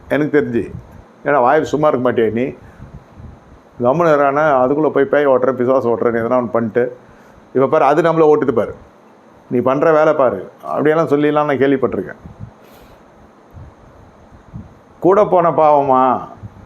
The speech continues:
அதை பாக்கியமா எடுத்துக்கொள்றாரு சீலா. ஆனா, போட்டு துவைச்சு எடுத்து காய வச்சுட்டான். இவர்கள் துதித்து பாடி கொண்டிருக்கிறாங்க. முடியுமா? துதித்து பாட முடியுமா?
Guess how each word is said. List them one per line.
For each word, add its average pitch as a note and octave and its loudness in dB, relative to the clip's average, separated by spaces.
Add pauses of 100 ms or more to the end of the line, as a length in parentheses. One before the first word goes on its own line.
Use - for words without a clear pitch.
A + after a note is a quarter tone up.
(320)
அதை B2 0
பாக்கியமா C#3+ 0 (160)
எடுத்துக்கொள்றாரு A#2+ 0 (100)
சீலா. A2 -4 (1120)
ஆனா, C3 0
போட்டு C#3 0
துவைச்சு C3+ 2
எடுத்து D#3 2
காய C3+ 2
வச்சுட்டான். B2+ -6 (1400)
இவர்கள் D3+ 2
துதித்து D#3+ 0
பாடி C3+ 0
கொண்டிருக்கிறாங்க. A2 -2 (500)
முடியுமா? A2 -2 (1160)
துதித்து C#3+ 0
பாட C3+ 0
முடியுமா? A2+ -2